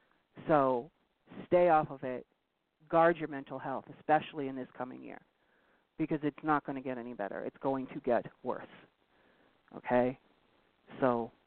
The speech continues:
strap in. You can do it. I know you can. Okay, let's get on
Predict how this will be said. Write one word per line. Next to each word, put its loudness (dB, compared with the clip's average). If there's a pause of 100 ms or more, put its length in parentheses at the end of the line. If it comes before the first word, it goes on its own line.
(260)
strap 4
in. -4 (800)
You -8
can -4
do 6
it. 4 (680)
I -10
know -2
you 2
can. -4 (1120)
Okay, 8
let's 4
get 2
on 4